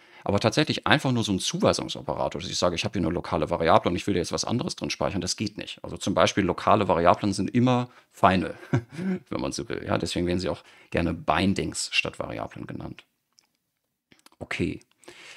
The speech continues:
Ach ja, eins meiner Lieblingsthemen. Ähm, die Nebenläufigkeit. Es gibt so zwei mm, wichtige Dokumente, finde ich, die Nebenläufigkeit mit Java behandeln.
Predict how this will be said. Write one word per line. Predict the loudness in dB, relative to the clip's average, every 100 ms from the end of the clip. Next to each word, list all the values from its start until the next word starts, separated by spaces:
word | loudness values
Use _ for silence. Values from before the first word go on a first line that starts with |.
| -20 _ _ _ _ _ -8
Ach | -6
ja, | 4 6 6 2
eins | -4 -2
meiner | 0 -2
Lieblingsthemen. | -2 -4 -4 -2 -4 -4 -8 -6
Ähm, | 2 4 4 4 2 0 -4 -16 _ _ _ _ _ _ _ _ _ _ _ -16 -12 -4
die | 0
Nebenläufigkeit. | 4 4 2 -2 -6 -8 -4 -2 -2 -6 -12 -18 -20 -20 _ _ _
Es | -2
gibt | 0 0
so | 0
zwei | 0 0 2 6 8 8 4 2 -4 _ _
mm, | -10 -4 0 2 2 0 0 -2 -6 _ _ _ -4
wichtige | -2 0 0 0
Dokumente, | 0 0 2 2 0
finde | -4 -4 -2
ich, | -4 -4
die | -2 -2 -4 -14
Nebenläufigkeit | -12 -2 2 4 2 0 -4 -4
mit | -2
Java | 2 2 2
behandeln. | -6 -8 -2 0 2 0 -4